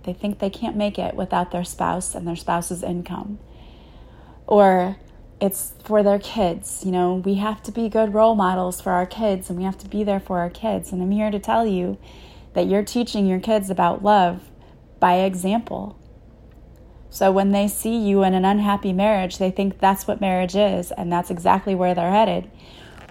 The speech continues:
Because they'll say, "This is, oh, this is all I deserve. This is how it's supposed to be. This is how you get treated." And that was one of the driving forces for me to leave,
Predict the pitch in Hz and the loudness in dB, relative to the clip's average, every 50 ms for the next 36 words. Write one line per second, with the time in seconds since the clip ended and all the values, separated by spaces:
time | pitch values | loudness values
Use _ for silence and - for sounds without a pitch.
0 | - - - 196 196 185 208 190 180 170 - - 190 185 190 190 - - 214 190 | -20 -12 -6 -4 -4 0 2 0 0 0 0 0 2 2 2 0 2 4 4 6
1 | 185 180 180 180 190 190 190 196 196 - 208 196 190 185 190 190 208 - - - | 6 4 2 0 -2 -2 -4 -4 -2 -2 0 0 0 0 -4 -6 -8 -10 -12 -6
2 | - 208 208 208 196 202 202 - - 208 185 196 185 190 196 196 202 202 202 202 | -4 -2 0 0 0 -2 -4 -4 -4 -4 0 2 4 4 4 4 4 4 2 2
3 | 208 - - 196 190 208 202 190 202 233 277 285 208 180 175 180 180 185 196 196 | 0 0 0 0 0 0 -2 0 2 2 2 2 2 0 -2 -4 -4 -4 -4 -4
4 | - - 202 202 196 196 202 208 202 - - 190 202 196 196 202 208 208 - - | -4 -4 -4 -4 -4 -6 -10 -14 -16 -12 -6 0 2 2 4 2 2 0 -2 -6
5 | - 208 - 220 220 214 - - 220 202 233 262 262 214 196 190 185 - 196 190 | -8 -2 0 0 0 0 -2 -6 -6 -2 0 0 0 0 -2 -4 -6 -6 -10 -6
6 | - 208 190 196 208 208 208 220 220 220 - - - 262 269 254 202 185 175 175 | -2 -2 -2 0 -2 -2 -2 -4 -6 -6 -6 -6 -4 -2 -2 -2 -2 -2 -2 -4
7 | 190 208 - - - - - - - - - - - - - - - - - - | -6 -10 -14 -16 -20 -20 -20 -20 -20 -20 -20 -20 -20 -20 -20 -20 -20 -20 -20 -20
8 | - - - - - - - - - 196 190 202 220 262 330 311 - 220 208 208 | -20 -20 -20 -20 -20 -20 -16 -6 0 2 4 6 6 6 6 4 2 2 0 2
9 | 208 202 196 185 - - 185 175 170 - - 190 190 196 208 214 208 190 190 185 | 2 0 0 -2 -4 -6 -6 -8 -6 -6 -2 2 4 4 4 4 2 0 -4 -4
10 | - - 185 185 185 - - 185 170 170 - - - 180 175 175 175 175 175 165 | -4 -2 -2 -2 -2 -4 -6 -8 -8 -10 -10 -8 -8 -6 -4 -4 -2 -2 -4 -4
11 | 165 165 165 165 165 175 175 | -4 -4 -4 -4 -6 -8 -10